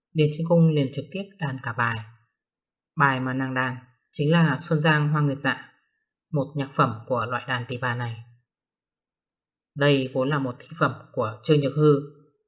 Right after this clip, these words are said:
là một bài thơ tuyệt diệu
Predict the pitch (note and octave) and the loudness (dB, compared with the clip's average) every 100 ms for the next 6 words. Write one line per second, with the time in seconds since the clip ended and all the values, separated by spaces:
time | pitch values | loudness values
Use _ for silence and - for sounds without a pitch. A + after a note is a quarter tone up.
0 | _ _ _ _ _ _ _ _ _ _ | _ _ _ _ _ _ _ _ _ _
1 | _ _ _ _ - C#3+ C#3 C3+ B2+ D#3+ | _ _ _ _ -6 -4 -2 -4 -4 0
2 | D#3+ D3+ D3 - C#3+ | 0 0 -2 0 -2